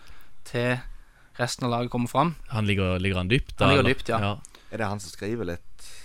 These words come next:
Speaker 1: Han skriver for
Speaker 3: Ja,
Speaker 1: Vindbjart, ja.
Speaker 3: ja.
Speaker 1: Han var egentlig jo en utrolig god, altså, de fleste her er ekstremt gode fire mot fire. Eh, og han var den <laughs> i særegenhet. Han kunne bare få ballen og vende folk vekk, og dunke han inn. Eh, men han kan heller ikke, han kan ikke slå langpasninger. Altså, han er ikke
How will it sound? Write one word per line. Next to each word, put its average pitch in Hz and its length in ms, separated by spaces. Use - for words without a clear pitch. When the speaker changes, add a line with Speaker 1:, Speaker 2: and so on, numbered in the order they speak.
Speaker 1:
Han 139 100
skriver 143 320
for 131 160
Speaker 3:
Ja, 123 60
Speaker 1:
Vindbjart, 131 260
ja. 120 140
Speaker 3:
ja. 123 80
Speaker 1:
Han 123 140
var 131 80
egentlig 135 240
jo - 80
en 120 60
utrolig 131 340
god, 123 200
altså, 123 120
de 131 80
fleste 139 240
her 147 100
er 123 80
ekstremt 123 280
gode 123 180
fire 120 160
mot 120 100
fire. 113 320
Eh, 120 640
og 120 80
han 135 140
var 127 100
den 113 500
<laughs> 143 140
i - 20
særegenhet. 120 720
Han 120 80
kunne 123 160
bare 120 100
få 123 140
ballen 120 260
og 120 80
vende 120 220
folk 120 180
vekk, - 300
og 131 100
dunke 127 300
han 139 60
inn. 160 160
Eh, 123 420
men 131 140
han 139 80
kan 135 160
heller 127 160
ikke, 135 160
han 131 60
kan 139 200
ikke 143 160
slå 131 140
langpasninger. 127 500
Altså, 123 220
han 120 100
er 123 60
ikke 120 220